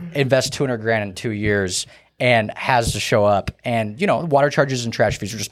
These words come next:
they were just exorbitant. You know, it's not, not, like, a huge deal, but it was, it's, it's, I've come across this before, but we had to downshift those, which is kinda like what you don't do if you're trying to, like, have a nice gross asking price with knowing that your rubs are kinda higher. So we took 'em from one ten to eighty,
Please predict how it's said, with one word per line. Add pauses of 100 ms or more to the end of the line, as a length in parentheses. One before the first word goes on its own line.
(120)
they
were
just
exorbitant.
You
know,
it's
not,
not,
like,
a
huge
deal,
but
it
was, (220)
it's,
it's,
I've
come
across
this
before, (280)
but
we
had
to (800)
downshift
those,
which
is
kinda
like (500)
what
you
don't
do
if
you're
trying
to,
like,
have
a
nice
gross
asking
price
with
knowing
that
your
rubs
are
kinda
higher. (460)
So
we
took
'em
from
one
ten
to
eighty,